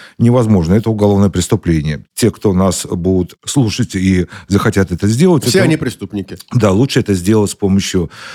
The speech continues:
Speaker 1: выезда, э, себя либо своих анализов, а, за рубеж и оттуда уже отсылать,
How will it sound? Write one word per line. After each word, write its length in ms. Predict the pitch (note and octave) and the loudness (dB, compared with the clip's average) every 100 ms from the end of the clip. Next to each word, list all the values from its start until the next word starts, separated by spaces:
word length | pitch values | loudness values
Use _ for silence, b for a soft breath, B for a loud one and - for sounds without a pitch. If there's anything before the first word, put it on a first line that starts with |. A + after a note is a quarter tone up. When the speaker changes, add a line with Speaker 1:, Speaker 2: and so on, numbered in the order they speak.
| B | B
Speaker 1:
выезда, 840 | G2+ G#2 G2 F2 F2+ F2+ F2 E2 E2 | 2 4 2 2 2 2 2 2 -2
э, 200 | - F2+ | -6 -6
себя 540 | - G#2 G2 F2+ E2+ | -2 0 2 2 2
либо 320 | E2 E2+ D#2+ F2 | 0 -2 -2 -4
своих 400 | - F#2+ F2 F#2+ | 0 -2 0 0
анализов, 560 | F#2 F2 E2 E2 - B B B B - | 0 0 -2 -4 -8 B B B B -6
а, 220 | E2 F2 | -2 0
за 140 | E2+ | 0
рубеж 340 | G2+ A#2 D#3+ G#2+ | 0 2 0 0
и 40 | |
оттуда 320 | F2+ - C3 | -2 -2 -2
уже 220 | F#2 F2+ F#2 | 0 0 0
отсылать, 500 | - F2+ G#2 G2+ | -2 0 0 -2